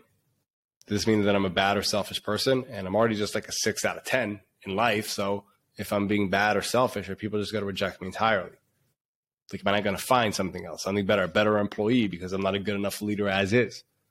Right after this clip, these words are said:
So if I assert my boundary here with them, I say, "This is a tough conversation we need to have 'cause you're not doing your work."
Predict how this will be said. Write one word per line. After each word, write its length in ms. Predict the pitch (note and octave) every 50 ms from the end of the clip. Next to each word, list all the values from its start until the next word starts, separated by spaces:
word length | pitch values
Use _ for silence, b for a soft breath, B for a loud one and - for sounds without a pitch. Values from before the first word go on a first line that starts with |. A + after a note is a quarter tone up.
| _ _
So 140 | _ - G#2+
if 100 | G2+ - G2
I 60 | F#2+
assert 380 | F#2+ - - A2 G#2+ G#2+ -
my 140 | - G2+ F#2+
boundary 360 | F2 A2 C3+ D#3 D3+ B2+ A2+
here 140 | G2+ F#2 G#2
with 140 | G2+ G2+ G2
them, 280 | G#2 G2+ G2+ G#2 F#2 - _ _ _ _
I 60 | -
say, 120 | - G#2+ G#2
"This 140 | G2+ G2 F#2
is 80 | G#2+ F#2+
a 20 |
tough 180 | - G#2 G#2+ -
conversation 460 | - G2+ G2 F#2+ G#2 G2+ F#2+ G2+ G2+
we 60 | G2
need 120 | F#2+ F#2+ -
to 60 | -
have 340 | - C#3 D3+ C#3 A#2+ A2+ - _ _
'cause 120 | - A2
you're 80 | A2 G#2
not 100 | G2+ G2
doing 200 | F#2 F#2+ F#2+ F#2
your 100 | F#2+ G2+
work." 400 | A#2 C#3+ C#3+ C3+ A#2+ - -